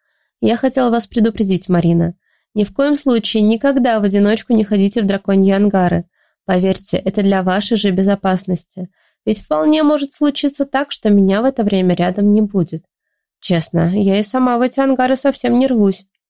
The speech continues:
Но почему вы меня защищаете? Или не меня, а моего дракона?»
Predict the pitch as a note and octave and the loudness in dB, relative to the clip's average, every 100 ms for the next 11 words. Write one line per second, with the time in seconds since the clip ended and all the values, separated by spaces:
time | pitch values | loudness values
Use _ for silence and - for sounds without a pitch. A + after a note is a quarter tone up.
0 | _ _ G#3+ G3+ G3+ - A3 C#4 E4 D#4+ | _ _ -4 -2 -2 -4 0 0 0 0
1 | D4+ D4 D4 - D#4+ E4+ C#4 F#3+ F#3+ - | 2 0 -2 -4 -4 0 0 0 -4 -10
2 | F#3 - _ _ - F#3 F#3 F#3 F3+ F3 | -14 -14 _ _ -6 0 2 2 2 4
3 | D#3+ F3 B3 - F#3+ F3 F3 F3+ E3+ E3 | 2 2 -2 -2 0 2 2 0 -2 -4
4 | E3 G#3 A3+ C4+ B3+ | -4 -2 0 0 0